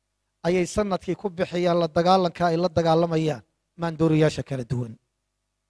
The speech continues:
Welibana waxa u wehelisa, waxa taa u sii wehelisa inay sameeyaan qawaaniin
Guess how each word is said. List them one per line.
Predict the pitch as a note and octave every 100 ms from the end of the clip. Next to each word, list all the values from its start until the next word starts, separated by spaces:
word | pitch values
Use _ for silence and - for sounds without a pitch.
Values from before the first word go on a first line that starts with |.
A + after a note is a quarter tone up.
| _ _ _ _ _ _ _ _
Welibana | E3 G3 A3 G#3
waxa | A3 F3+
u | A#3 A#3
wehelisa, | G#3 G3+ G3 - A3+ - _ _ _ _ _ _ _ _ _ _ _ _ _ _ _ _ _ _ _ -
waxa | C#3+ F3
taa | G3+ A3
u | A#3
sii | - A3+
wehelisa | G#3+ G3 G3 G3 - A3
inay | G#3 F#3+
sameeyaan | - F#3+ F#3+ G#3 G3
qawaaniin | - F#3+ G3 F#3+ G3+ G#3+